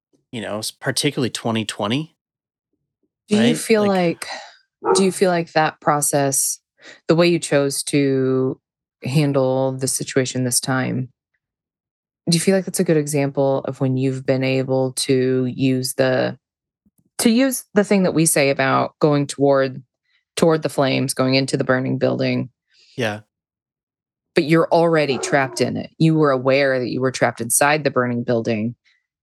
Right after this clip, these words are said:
Speaker 1: Like my
Speaker 2: But you
Speaker 1: own pain.
Speaker 2: Absolutely. You're, it was your
Speaker 1: Mm-hmm.
Speaker 2: mind. And so you're just
Speaker 1: Yeah.
Speaker 2: already there. We talk about going into the,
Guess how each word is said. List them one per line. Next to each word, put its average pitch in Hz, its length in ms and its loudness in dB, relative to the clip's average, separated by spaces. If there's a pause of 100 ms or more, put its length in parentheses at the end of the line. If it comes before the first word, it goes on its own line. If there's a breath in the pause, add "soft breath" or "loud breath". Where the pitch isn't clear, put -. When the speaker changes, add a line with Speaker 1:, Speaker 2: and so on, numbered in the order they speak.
(1160)
Speaker 1:
Like 123 140 -6
my 131 80 0
Speaker 2:
But 160 60 2
you 113 60 2
Speaker 1:
own 104 140 0
pain. 110 460 -6 (540 loud breath)
Speaker 2:
Absolutely. 190 520 0
You're, 165 300 0
it - 100 2
was 156 160 2
your 247 120 2
Speaker 1:
Mm-hmm. 117 180 -2
Speaker 2:
mind. 107 220 -10 (160)
And 175 120 2
so 175 80 2
you're 147 160 0
just 117 160 -2
Speaker 1:
Yeah. 170 60 2
Speaker 2:
already 135 200 -2
there. - 460 -2
We 196 120 4
talk 196 240 0
about - 120 0
going 123 220 -2
into 131 240 -2
the, 123 260 0